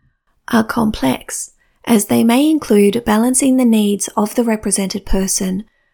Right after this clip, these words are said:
for contact with her family, her cultural needs, the maintenance of her relationships, her wishes,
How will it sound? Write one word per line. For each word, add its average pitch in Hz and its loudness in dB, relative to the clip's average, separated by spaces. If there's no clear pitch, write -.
for 202 2
contact 208 -4
with 196 -4
her 190 -4
family, 220 2
her 202 -2
cultural 208 -2
needs, 202 -2
the - 2
maintenance 220 0
of 220 -4
her 202 -4
relationships, 196 -2
her 196 -2
wishes, 196 2